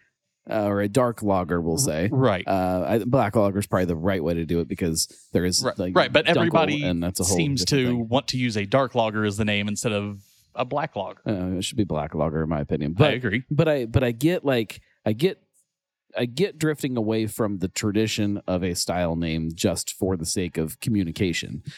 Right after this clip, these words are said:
Speaker 1: As long as it's still communicated to the drinker properly,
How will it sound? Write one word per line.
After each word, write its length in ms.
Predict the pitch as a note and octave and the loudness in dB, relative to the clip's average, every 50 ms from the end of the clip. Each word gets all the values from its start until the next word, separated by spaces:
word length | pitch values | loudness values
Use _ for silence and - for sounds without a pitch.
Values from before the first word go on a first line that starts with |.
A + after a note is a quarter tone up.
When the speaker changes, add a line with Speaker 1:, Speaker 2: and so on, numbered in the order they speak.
| - _ | -10 _
Speaker 1:
As 160 | - G2+ F#2 G2+ | -4 -4 -2 -2
long 320 | A2+ B2 D3+ F#3 G#3+ G#3+ | 0 0 0 0 0 -2
as 300 | G#3+ G#3 G3 F3 - - _ _ _ - | -2 -2 -2 -4 -8 -10 _ _ _ 0
it's 180 | A2+ F#2+ - - | 0 0 0 0
still 320 | - - - C3+ C#3 E3+ | -4 -2 0 0 0 0
communicated 920 | E3 - - B2+ G#2 E2+ F2+ A2 C3+ D#3+ D#3+ - D#3+ D#3+ E3 E3 D#3+ D3 - | 0 -2 -2 -2 0 2 2 2 2 0 0 0 0 0 0 -2 -2 -4 -2
to 180 | - D3 D3+ | -2 0 0
the 100 | D3+ D#3 | 0 0
drinker 460 | C#3+ D3+ D3+ C#3+ C#3 C3+ - D3 C#3 B2+ | -2 -2 0 0 0 0 2 0 0 0
properly, 720 | - - A#2 A2+ A#2 A#2 - F#2+ F2 E2+ E2 E2+ E2 - | 0 0 0 2 0 0 -2 -2 -2 -2 -2 -2 -4 -6